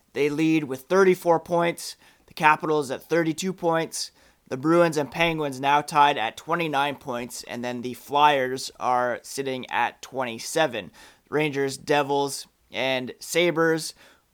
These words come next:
f-, well further behind. Rangers at twenty-three points, Devils eighteen, uh, the Sabres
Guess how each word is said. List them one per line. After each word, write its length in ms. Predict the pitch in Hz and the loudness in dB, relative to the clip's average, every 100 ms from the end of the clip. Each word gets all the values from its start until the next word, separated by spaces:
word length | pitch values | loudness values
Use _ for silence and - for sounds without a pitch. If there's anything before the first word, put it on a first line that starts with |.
| _ _ | _ _
f-, 200 | - - | -20 -12
well 260 | - 196 190 | 6 8 8
further 300 | 185 175 165 | 4 0 0
behind. 640 | 147 147 147 147 147 143 _ _ _ | 2 4 4 4 0 -8 _ _ _
Rangers 380 | 123 160 151 139 | -4 -2 -2 -2
at 120 | 110 | -4
twenty-three 440 | 160 160 151 156 | -4 -4 -2 -6
points, 560 | 147 151 139 135 - - _ _ _ | -4 -2 -2 -4 -10 -16 _ _ _
Devils 360 | 147 147 143 127 | 0 2 0 -4
eighteen, 720 | 156 160 - 156 147 143 143 160 _ _ _ _ | -6 -8 -8 -6 -6 -6 -8 -12 _ _ _ _
uh, 300 | - 117 117 | -6 -4 -4
the 100 | 120 | -6
Sabres 560 | - 151 143 123 120 | -2 0 0 -2 -8